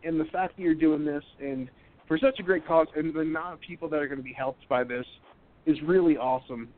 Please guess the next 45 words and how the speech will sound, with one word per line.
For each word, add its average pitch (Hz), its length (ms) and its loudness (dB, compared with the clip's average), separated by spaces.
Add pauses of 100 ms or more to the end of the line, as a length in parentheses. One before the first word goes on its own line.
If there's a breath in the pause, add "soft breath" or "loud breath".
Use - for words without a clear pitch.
(140)
Um, 143 400 -2
so 156 160 6
I 165 80 6
just 170 120 0
wanna 180 200 2
say 180 80 4
real 160 180 8
quick, 160 260 -6
September 185 380 -2
twenty-third, 143 760 -2 (520 soft breath)
Tremont 208 320 2
Tavern, 160 480 4 (200)
uh, 139 760 2 (420)
Chattanooga, 175 540 2
Tennessee, 151 600 0 (360)
ten 202 220 6
P 180 200 4
M. 139 320 2
He 175 220 -4
plays 196 280 4
some 180 100 -6
really 175 200 0
cool 160 180 -2
music. 139 440 -2 (300)
You're 147 140 2
gonna 180 200 4
dig 151 240 2
what 139 120 2
he 135 100 0
does. 123 340 -4 (100)
And, 143 220 0
uh, 135 180 2 (800)
I 185 60 8
appreciate 240 400 2
you 226 60 -2
coming 226 240 4
on, 202 200 6
man. 156 140 0
It 147 40 -4
was 151 160 -10
a - 220 -14
pleasure 185 240 4
talking 156 360 0
to 113 60 -8
you. 110 140 -12